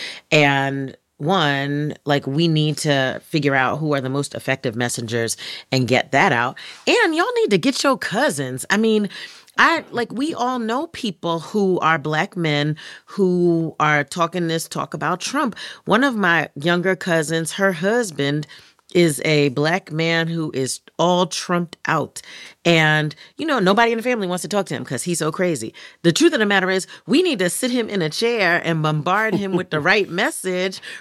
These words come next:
Speaker 1: right? And help him understand, "Boo, this is not what you wanna do for real." And so I think there is a mega narrative, but I also feel like we have to win the hearts and minds of the people that we love. The people that we love are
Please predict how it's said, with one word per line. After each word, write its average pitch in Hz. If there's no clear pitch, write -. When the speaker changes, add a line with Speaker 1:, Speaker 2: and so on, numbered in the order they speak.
Speaker 1:
right? 190
And 196
help 233
him 233
understand, 240
"Boo, 233
this 269
is 247
not 226
what 220
you 233
wanna 208
do 262
for -
real." 151
And 196
so 220
I 190
think 202
there 185
is 165
a 160
mega 196
narrative, 135
but 151
I 160
also -
feel 139
like 123
we 170
have 160
to 143
win 135
the 131
hearts 135
and 135
minds 127
of 120
the 113
people 143
that 98
we 127
love. 202
The 180
people 214
that 180
we 160
love 196
are 139